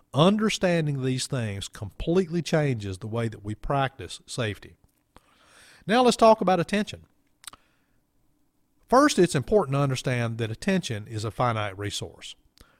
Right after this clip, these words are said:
There's only so much attention available to us at any given time,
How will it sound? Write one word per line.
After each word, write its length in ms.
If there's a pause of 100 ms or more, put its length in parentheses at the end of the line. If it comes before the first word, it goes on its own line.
(140)
There's 280
only 420
so 240
much 240
attention 640
available 560
to 240
us 220
at 160
any 240
given 280
time, 460